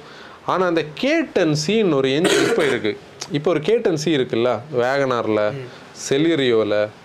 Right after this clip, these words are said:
Speaker 2: ம்.
Speaker 1: எஸ்ப்ரெஸோல எல்லாம் இருக்குல்ல, இந்த என்ஜினோட ரிஃபைன்மெண்ட்ஸை இது வந்து நீங்க பர்சனல் டெஸ்ட் டிரைவ் பண்ணி பாருங்க. நம்ம சொல்றத வச்சு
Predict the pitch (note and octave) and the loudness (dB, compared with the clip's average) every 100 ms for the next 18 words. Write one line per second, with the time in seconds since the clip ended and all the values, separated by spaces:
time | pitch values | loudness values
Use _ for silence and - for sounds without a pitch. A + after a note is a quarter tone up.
0 | - C#3 C3+ C3+ - E3 C#3+ B2 C3 A#2+ | -12 -2 -2 -2 0 0 2 2 2 2
1 | A#2 A2+ G2 F#2+ - - - - - - | 0 -2 -2 -2 -8 -20 -20 -20 -20 -6
2 | C#3 G3 C4+ C4 F#3 E3 G#3+ A3 G#3+ F3 | -2 2 2 2 2 2 0 0 2 2
3 | D#3 C#3+ C#3 - A#3 B3 A3+ F#3+ E3 D#3+ | 2 0 -2 -2 0 2 2 2 2 -2
4 | D3+ F3 A3+ C#4 - - E3 A3 A3+ A3+ | -2 0 0 0 -6 -6 0 2 2 2
5 | C4 A3+ F3+ A3+ G#3 G3+ A3+ A3+ G3+ F3 | 2 2 2 2 0 2 0 2 0 0
6 | D#3+ - F3+ D3+ B2+ A#2+ G#2+ A2+ C#3 B2+ | -2 0 0 0 -2 0 0 0 0 0
7 | C#3 C3 A2+ G2+ F2+ - | 0 0 2 0 -2 -12